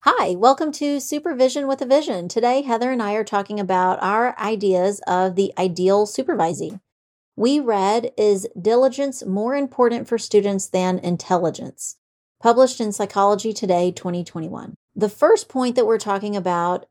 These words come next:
is tradition versus innovation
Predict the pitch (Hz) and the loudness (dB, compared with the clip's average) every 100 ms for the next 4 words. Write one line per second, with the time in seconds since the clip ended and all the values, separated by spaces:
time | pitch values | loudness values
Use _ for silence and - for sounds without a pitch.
0 | - 180 175 175 - - 196 202 247 277 | -2 2 2 0 -6 -6 2 4 4 0
1 | 262 190 202 202 208 190 - 202 202 170 | -4 -2 0 0 -2 -6 -4 -2 0 2
2 | 180 180 - 147 - - | 2 2 -2 -8 -10 -12